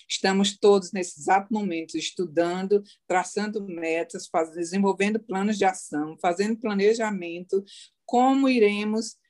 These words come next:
manter as empresas vivas no mercado nesse exato momento. Então, nesse momento, essa, essa décima pergunta aqui que você tá me fazendo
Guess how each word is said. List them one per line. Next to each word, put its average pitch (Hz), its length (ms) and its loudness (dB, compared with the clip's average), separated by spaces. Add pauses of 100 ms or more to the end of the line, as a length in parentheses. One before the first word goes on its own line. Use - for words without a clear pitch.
(140)
manter 208 460 4
as 202 160 0
empresas 196 580 -4
vivas 185 380 -2
no 185 60 -6
mercado 165 580 0
nesse 175 420 -2
exato 185 400 -6
momento. 185 480 -4 (680)
Então, 196 400 0 (280)
nesse 285 380 2
momento, 185 680 0
essa, 165 380 2 (100)
essa 160 240 -6 (140)
décima 208 500 2
pergunta 156 480 -6 (240)
aqui 190 520 -4 (200)
que - 120 -6
você 151 200 -2
tá 151 120 -2
me 143 140 -4
fazendo 156 520 0